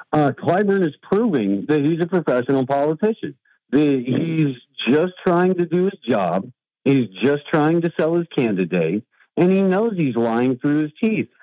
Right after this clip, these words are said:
Biden has no connection with black voters because he's done horrible things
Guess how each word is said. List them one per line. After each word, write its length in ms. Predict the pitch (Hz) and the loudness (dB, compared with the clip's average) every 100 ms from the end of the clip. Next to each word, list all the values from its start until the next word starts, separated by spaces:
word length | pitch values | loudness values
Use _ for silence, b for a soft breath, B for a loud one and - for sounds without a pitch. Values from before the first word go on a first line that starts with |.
| B | B
Biden 360 | 156 226 220 175 | 0 2 2 0
has 280 | 151 180 170 | 0 0 0
no 200 | 170 160 | 0 -2
connection 520 | - 156 160 - 156 | -2 -2 -2 0 0
with 180 | 135 107 | 0 0
black 300 | 113 127 156 - | 0 0 -2 -2
voters 420 | 135 202 170 139 131 | 0 0 0 -2 -4
because 300 | 143 - 165 | -4 -2 0
he's 240 | 170 156 123 | 0 -2 -2
done 260 | 147 180 160 | 0 0 -2
horrible 840 | - - 165 214 226 170 139 131 - | -6 -4 0 0 0 -2 0 -2 -2
things 400 | 196 233 165 160 | -2 0 0 -2